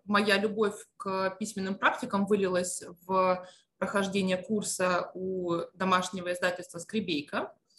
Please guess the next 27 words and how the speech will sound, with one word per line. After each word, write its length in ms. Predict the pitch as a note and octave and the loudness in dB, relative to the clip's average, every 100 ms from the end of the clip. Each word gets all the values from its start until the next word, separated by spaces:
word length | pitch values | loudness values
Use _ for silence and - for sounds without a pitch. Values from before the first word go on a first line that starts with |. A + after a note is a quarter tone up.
| - - - _ | -20 -20 -20 _
А, 480 | F3 F3+ F3 F3+ - - | -2 2 4 2 -2 -2
очень 320 | A3 A#3+ G3+ | 0 2 2
рекомендую 540 | F#3+ F#3+ G3 G3 F#3 E3+ | 2 2 0 2 0 -2
всем 300 | - F#3+ F3+ | 0 0 0
на 100 | F3+ | -2
их 60 | |
сайт 280 | - F#3 F3+ | 0 0 0
заглянуть. 560 | F3 F3 F#3 C4 E4+ - | -2 -4 -2 -2 -4 -2
Там, 480 | F#3+ F#3+ F#3 F3+ - - | 0 2 0 -2 -6 -10
э, 460 | F3+ F3+ F3 F3 E3+ E3 - _ _ _ | -6 -4 -2 -2 -4 -12 -20 _ _ _
ну, 120 | F#3+ | -12
какая-то 320 | - F#3+ F#3 | -4 0 0
бесконечная, 1300 | F3 F#3 - G3+ G#3+ A3 - G3+ F#3+ F#3 F#3 F3 F3+ | -2 -8 -2 2 4 2 2 2 4 6 6 2 -2
э, 220 | - F3 F3 | -4 -6 -2
плеяда 680 | G3+ G3+ F#3+ F#3+ F#3 F3+ F3+ | 2 4 6 6 4 2 2
самых 380 | - G3 F#3 | 0 0 0
интересных 560 | F#3 F#3 F#3+ F#3 - - | -4 -2 0 0 -4 -16
ресурсов, 680 | F3 - C4 C4 A3+ - - | -14 -10 -6 -4 -4 -4 -4
в 160 | F3 | -6
том 220 | F3 F#3 F3 | -2 -4 -4
числе 240 | - E3+ | -6 -8
бесплатных 520 | E3+ - A3 - A3+ | -10 -4 -4 -2 -4
ресурсов, 460 | G3+ - G#3 - F3+ | -6 -6 -6 -4 -6
очень 240 | E3+ - | -8 -8
много, 200 | G3 A3 | -4 -4
которые 360 | F3+ - F#3 E3+ | -6 -8 -6 -6
можно 340 | E3 F3+ D#3+ | -6 -8 -10